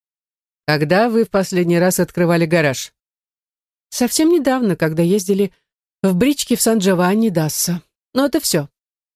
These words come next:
Они вышли из транспортного сарая и перешли к дровяному. София очень надеялась, что до винного погреба они не доберутся –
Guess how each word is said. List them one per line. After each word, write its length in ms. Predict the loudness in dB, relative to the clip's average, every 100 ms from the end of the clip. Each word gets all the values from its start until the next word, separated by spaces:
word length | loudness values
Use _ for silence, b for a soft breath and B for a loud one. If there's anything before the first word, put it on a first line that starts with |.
| _ _ _ _ _ _ _
Они 200 | 0 2
вышли 260 | 2 0 -2
из 120 | 0
транспортного 640 | 0 0 -2 -4 -2 -2
сарая 520 | 0 0 0 0 0 -2
и 100 | -6
перешли 640 | -2 0 0 0 0 0 -4 -2
к 60 |
дровяному. 760 | 0 2 2 0 0 -2 -6 -10 _ _ _ _ _ _ _ _ -6
София 380 | -4 0 2
очень 260 | 2 2 2
надеялась, 540 | 2 2 2 2 0
что 180 | 0 0
до 140 | 0 2
винного 380 | 2 2 0
погреба 420 | -2 -2 0 0 0
они 220 | 2 2
не 120 | 2
доберутся – 580 | 2 2 0 -2 -6